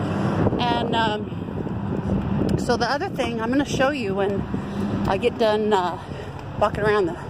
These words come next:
tractor, I feel better just getting the blood circulating. Anyway, that stupid bug keeps following me. Um, it's probably because I'm getting ripe. Anyway, <laughs> uh, I've noticed something. Oh,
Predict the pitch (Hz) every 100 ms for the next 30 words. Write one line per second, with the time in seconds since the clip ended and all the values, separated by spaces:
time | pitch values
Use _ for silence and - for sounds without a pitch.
0 | - - - - - - 175 170 - 185
1 | 233 185 214 214 196 180 - - - -
2 | - - - - - - - 226 190 160
3 | 180 226 - - - 190 170 147 - -
4 | - - - - - - - - 240 226
5 | 185 180 175 - 277 - - 247 240 180
6 | 185 226 - 180 - - 214 - 196 165
7 | 170 - - - - - - - - -
8 | 226 220 202 190 190 - - - - -
9 | - 208 190 185 - - - 180 180 -
10 | - - - - - - - - - 277
11 | 294 285 - - 185 - 202 180 - -
12 | - - - - 254 233 226 214 202 190
13 | - - - - - 220 254 311 359 381
14 | - 285 - 262 392 311